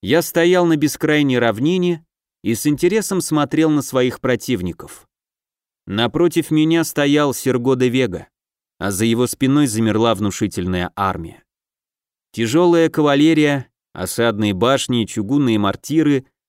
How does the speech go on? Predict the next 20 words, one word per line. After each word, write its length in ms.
лучники, 680
арбалетчики, 880
маги, 720
лёгкая 520
пехота 680
и 100
тяжело 460
вооружённые 760
рыцари. 520
Армия 460
казалась 580
игрушечной, 720
но 140
я 180
точно 400
знал, 360
что 200
по 140
воле 240
Серго 580